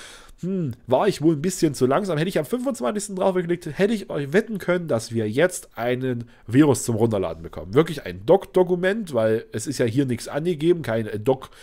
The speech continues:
also kein, was weiß ich, Rechnung Punkt Doc oder sowas, sondern es ist wirklich nur ein Verzeichnis angegeben. Das heißt, wir hätten hier irgendein Skript ausgeführt, was einmal Werbung für die jemanden macht oder Klicks halt ausführt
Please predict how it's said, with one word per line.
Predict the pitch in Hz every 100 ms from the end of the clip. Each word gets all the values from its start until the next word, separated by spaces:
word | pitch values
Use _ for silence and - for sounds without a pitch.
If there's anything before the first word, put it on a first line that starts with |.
| -
also | 107 101
kein, | - 113 107
was | 104
weiß | 113
ich, | 120
Rechnung | 113 120 120 107
Punkt | - 101 -
Doc | 151
oder | 156 139
sowas, | 131 151 165 - - -
sondern | - 120
es | 117 113
ist | 104
wirklich | 131 131 113
nur | 117
ein | 113
Verzeichnis | 104 101 - 147 190 147
angegeben. | - 143 135 143 143 143 - -
Das | 101 107
heißt, | 117 -
wir | 101
hätten | 120
hier | 110 110
irgendein | 113 104
Skript | 101 - 190 -
ausgeführt, | 120 131 131 117 147 165 - - -
was | - 104 -
einmal | 113 127 120 107
Werbung | 110 139 175 185 -
für | - 151
die | 147
jemanden | 151 156 147 156
macht | 165 -
oder | 101 87
Klicks | - 180 - -
halt | 151 151
ausführt | 151 165 - 180 185